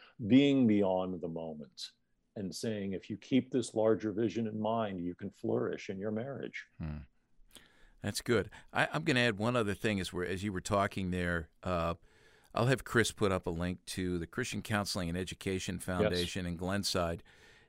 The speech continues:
Speaker 2: And, you know, those are friends of ours. We've recommended them before. They've put together a, a whole host of, uh, mini books that would speak about marriage and relationships. I think New Growth Press is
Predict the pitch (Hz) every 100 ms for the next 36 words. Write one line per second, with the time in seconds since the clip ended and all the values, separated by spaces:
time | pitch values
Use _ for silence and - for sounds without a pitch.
0 | - 101 98 98 95 95 - 101 101 95
1 | 107 107 - 107 101 98 98 95 - 95
2 | 98 98 104 95 95 90 95 90 90 -
3 | 92 90 87 - 143 139 90 90 90 98
4 | 87 78 - _ - - _ _ - 90
5 | 78 - 92 85 147 127 85 104 110 -
6 | - 87 78 80 76 76 - - - -
7 | 220 - 82 - - - - - _ -
8 | - 104 98 98 - 101 104 95 - -
9 | - 120 113 110 - - 101 98 98 -
10 | 104 101 101 92 98 92 98 101 - 87
11 | - 101 92 - 82 - 113 98 98 104
12 | 92 - - 95 95 - 90 82 -